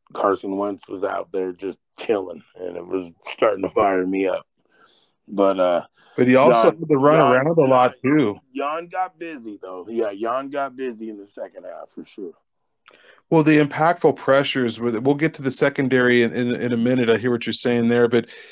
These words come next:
Speaker 2: the impactful pressures were there, man. T Y Hilton was wide open, and Wentz missed him because he didn't feel comfortable in the pocket. That would have been a touchdown, most likely,
Speaker 1: Oh, yeah,
Speaker 2: and
Speaker 1: that was,
Speaker 2: could have
Speaker 1: yeah, that
Speaker 2: changed the
Speaker 1: one was,
Speaker 2: season.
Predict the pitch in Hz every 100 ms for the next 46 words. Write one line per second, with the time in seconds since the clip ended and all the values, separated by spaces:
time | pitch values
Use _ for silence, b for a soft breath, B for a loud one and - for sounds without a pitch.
0 | B - 135 117 147 160 160 139 139 139
1 | 143 120 120 117 131 123 120 123 101 b
2 | b b - - 185 185 156 113 147 151
3 | 139 117 117 127 135 135 117 127 131 120
4 | 113 113 104 127 120 120 - _ _ -
5 | 131 143 147 - 127 139 - 127 120 120
6 | - 131 131 139 131 _ 143 139 139 156
7 | 151 143 143 147 135 143 139 - 135 185
8 | 113 107 151 185 165 143 139 160 180 -
9 | 151 110 101 92 107 98 127 120 117 110
10 | 123 123 123 127 120 110 170 156 - 160
11 | 160 170 156 170 190 127